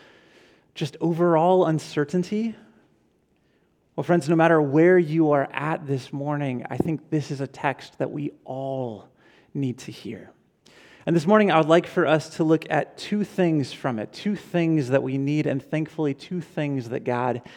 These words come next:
gives. The first is meaning in our labor,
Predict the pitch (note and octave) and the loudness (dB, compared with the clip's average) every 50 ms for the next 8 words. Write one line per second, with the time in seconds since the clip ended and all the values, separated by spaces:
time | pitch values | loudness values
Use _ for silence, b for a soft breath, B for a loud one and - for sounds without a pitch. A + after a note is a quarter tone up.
0 | B B B B - A#2+ C3 C3+ B2+ A#2+ A2+ G2+ G#2+ - - - b b b b | B B B B -10 -4 0 0 2 0 0 -6 -10 -16 -18 -18 b b b b
1 | b - D#3 - - F3 E3+ - - D#3+ D#3+ C#3 C#3 C#3+ C#3+ C#3+ D3 D#3 E3 D3+ | b -4 -4 0 2 2 2 2 0 -4 -4 -2 0 0 0 0 2 2 2 2
2 | C#3+ C3 A#2+ A2+ A#2 - A2+ A#2+ - - C#3 C3+ B2+ B2+ B2 A#2+ A2+ A2+ G#2+ - | 2 0 0 -2 -8 -12 -16 -16 -10 -6 -6 -4 -4 -4 -4 -4 -4 -6 -6 -6
3 | - - - - C3 | -10 -12 -12 -14 -18